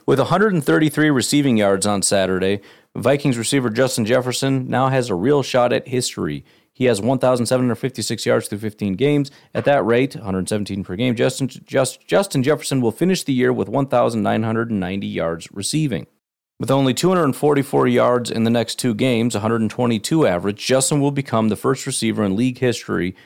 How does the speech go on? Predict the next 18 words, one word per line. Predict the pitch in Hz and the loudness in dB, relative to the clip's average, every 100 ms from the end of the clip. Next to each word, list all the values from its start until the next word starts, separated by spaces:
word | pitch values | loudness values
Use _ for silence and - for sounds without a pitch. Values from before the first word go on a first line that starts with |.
| _ | _
with | - 110 - | -6 -6 -2
two | 139 147 147 | 2 2 0
thousand | - - 117 120 113 117 117 | -6 0 2 4 2 -2 -2
receiving | - 98 113 104 92 | -6 -4 -2 -2 -2
yards. | 82 67 - _ _ _ - | -4 -8 -12 _ _ _ 0
Both | 120 135 - | 2 2 -2
games | 127 135 117 | 0 0 0
will | |
be | 113 | -2
played | 107 120 117 | -2 2 2
outdoors | 104 147 - 110 113 104 | 2 0 2 2 4 0
in | - 131 139 | -2 0 2
cold | 135 135 | 2 0
weather | 123 123 117 | 2 0 0
cities | 113 101 104 101 | 0 0 0 -2
in | - 104 | -4 -6
eight | - 127 - | -2 -2 0
days. | 120 117 110 | 0 2 0